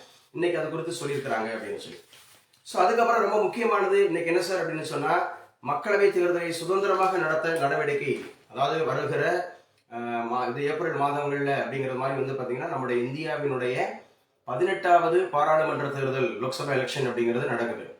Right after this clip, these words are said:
So அதுல அதை வந்து ரொம்ப, அஹ், பாதுகாப்பா நடத்தணும், சுதந்திரமாக நடத்தணும் அப்படிங்கிற மாதிரி தேர்தல் பார்வையாளர்களுக்கு தலைமை தேர்தல் ஆணையர் நம்முடைய ராஜீவ் குமார் அவர்கள் வந்து பாத்தீங்க அப்படின்னு சொன்னா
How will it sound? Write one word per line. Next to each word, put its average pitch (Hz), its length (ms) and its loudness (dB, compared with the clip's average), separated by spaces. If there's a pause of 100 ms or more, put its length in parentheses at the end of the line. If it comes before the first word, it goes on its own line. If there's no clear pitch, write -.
So 127 200 -8
அதுல 131 320 0
அதை 170 180 -2
வந்து 180 300 2
ரொம்ப, 170 540 2 (320)
அஹ், 120 220 -6
பாதுகாப்பா 175 520 2
நடத்தணும், 139 580 -2
சுதந்திரமாக 180 800 4
நடத்தணும் 135 480 0
அப்படிங்கிற 127 360 0
மாதிரி 120 440 0
தேர்தல் 160 420 2
பார்வையாளர்களுக்கு 127 760 2
தலைமை 175 380 4
தேர்தல் 139 300 0
ஆணையர் 117 340 -2
நம்முடைய 117 320 -4
ராஜீவ் 135 320 -2
குமார் 127 260 2
அவர்கள் 117 300 0
வந்து 117 180 -2
பாத்தீங்க 117 360 -4
அப்படின்னு 110 180 -6
சொன்னா 131 360 -4